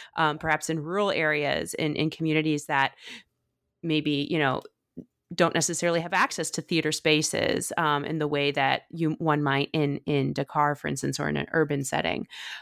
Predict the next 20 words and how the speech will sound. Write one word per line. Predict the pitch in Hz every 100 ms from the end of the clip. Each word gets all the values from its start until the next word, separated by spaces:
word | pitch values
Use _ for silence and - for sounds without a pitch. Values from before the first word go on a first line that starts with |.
| -
Um, | 180 170 165 165 - _ _ _ _ _ _ -
so | - 214
could | 247 269
you | 427
speak | - 508 330
a | 208
little | 202 185
bit | 180
about, | 170 160 151 151 -
um, | 160 143 139 147 147 - - - - _ _ -
these | 175 185 175 -
different | 220 220 220 - _ - _
places | - - 202 233 370 - 349
of | 269 220
theater | - 175 160 160 160
that | 156 -
your | 160
book | 147 170 -
explores? | 180 170 - - 165 175 226 277 269
And, | - 190